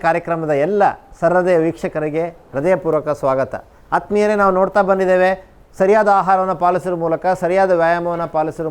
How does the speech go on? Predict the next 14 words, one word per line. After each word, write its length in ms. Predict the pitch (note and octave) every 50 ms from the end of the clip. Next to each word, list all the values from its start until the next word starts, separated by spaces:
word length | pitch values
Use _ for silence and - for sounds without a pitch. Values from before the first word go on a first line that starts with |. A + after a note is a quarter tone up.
| D3
ಮೂಲಕ 220 | D3 D3 D3 D3 E3 E3+ E3+ D#3+
ನಮ್ಮ 140 | D3+ D3 D#3+ F3+ G3+ - - - - - - -
ಕಷ್ಟಕರವಾದಂತಹ 800 | D#3+ E3 - - A3+ F#3 G#3+ G#3 G#3 G#3 G3+ G3+ G3 F#3 E3+ F#3 F3+ - E3+
ತೊಂದರೆಗಳನ್ನು, 560 | E3+ F3 G3 G3 F#3+ F#3 F3+ E3+ D#3 B2+ G2 - - - - - - -
ಮಧುಮೇಹದಂತಹ 720 | D3 D#3+ F#3 G3+ G#3 G#3+ G#3+ G3+ G3+ F#3+ G3+ G3 F3+ F#3+ F3+ E3+ F3
ತೊಂದರೆಯನ್ನು 380 | E3 E3 F3+ F#3 F#3 F3+ F3 D#3+ -
ಕೂಡ 120 | E3+ E3 D#3+ D#3 -
ಸಂಪೂರ್ಣವಾಗಿ 680 | D#3+ D#3+ D#3 - F#3 G#3 G#3+ G#3+ G3 F#3+ F3+ F3 E3 E3 C#3+
ಗುಣ 140 | C#3 D3+ E3+ F3+ F3+
ಮಾಡ್ಕೊಳ್ಬಹುದು, 560 | F3 E3+ D3+ - D#3+ D#3+ D#3 D3+ D3+ D3+ D3+ D#3+ D#3 B2+
ಜೊತೆಗೆ 300 | C3+ C3+ - F3 E3+ E3+ D#3+
ಅದನ್ನು 160 | D3+ D#3+ D3 C3+
ಹತೋಟಿ 320 | C#3 C3+ F#3 F#3 F3 F#3 E3+ D#3+
ಮಾಡಬಹುದು 420 | D#3 D3+ D3 C#3+ C#3 C3+ C3+ C#3